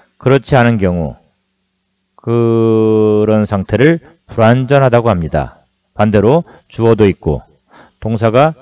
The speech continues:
자동사이거나 또는 타동사이면서 목적어가 있으면 완전한 절이죠. 한번 예문을 통해,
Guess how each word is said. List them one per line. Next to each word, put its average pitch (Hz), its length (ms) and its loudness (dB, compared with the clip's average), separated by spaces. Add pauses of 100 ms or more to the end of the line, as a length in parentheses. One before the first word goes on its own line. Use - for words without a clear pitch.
자동사이거나 117 1120 0
또는 127 280 -2
타동사이면서 143 1300 0
목적어가 117 540 0
있으면 104 520 2 (400)
완전한 110 460 -2
절이죠. 76 400 -6 (680)
한번 135 480 -2 (520)
예문을 117 420 2
통해, 90 500 -2